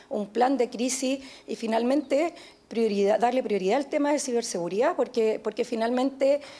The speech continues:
eh, puede llevar en el caso público a, a una destitución, pero también en el caso privado al término de una organización. O sea, finalmente por un daño reputacional, eh,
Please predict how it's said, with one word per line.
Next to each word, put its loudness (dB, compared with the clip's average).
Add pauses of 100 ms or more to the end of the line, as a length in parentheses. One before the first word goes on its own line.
(140)
eh, 4
puede 4
llevar 4
en 0
el -2
caso -2
público 2
a, 6
a 0
una 0
destitución, -4
pero 0
también 0
en 0
el -2
caso 0
privado 2 (320)
al -2
término 0
de 2
una 0
organización. -2 (240)
O -20
sea, -4
finalmente 0
por 2
un -2
daño 0
reputacional, 0
eh, 0